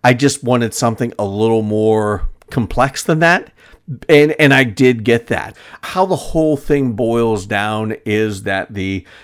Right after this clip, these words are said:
the Clifton character, when they had that party ten years earlier, he was being made fun of because he didn't know how to play spades,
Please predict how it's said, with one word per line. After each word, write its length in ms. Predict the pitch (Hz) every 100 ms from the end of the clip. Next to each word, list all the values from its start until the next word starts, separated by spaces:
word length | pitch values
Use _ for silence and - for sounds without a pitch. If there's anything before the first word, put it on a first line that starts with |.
| _
the 140 | 120 104
Clifton 520 | - 143 143 139 104
character, 680 | 117 92 92 - 98 107 -
when 260 | 107 120 117
they 160 | 135
had 260 | 104 113 117
that 220 | 113 -
party 380 | - 110 113 123
ten 300 | 120 113 117
years 320 | 110 110 107 -
earlier, 640 | 107 110 101 95 104 - _ _ _ -
he 200 | - 139
was 160 | 135 113
being 320 | 110 127 127
made 240 | 110 113 101
fun 280 | - 110
of 280 | 107 104 107
because 420 | 104 98 107 107
he 80 | 104
didn't 220 | 98 123
know 100 | 117
how 160 | 113 107
to 80 | 104
play 300 | - 107 98
spades, 640 | - - 92 92 104 104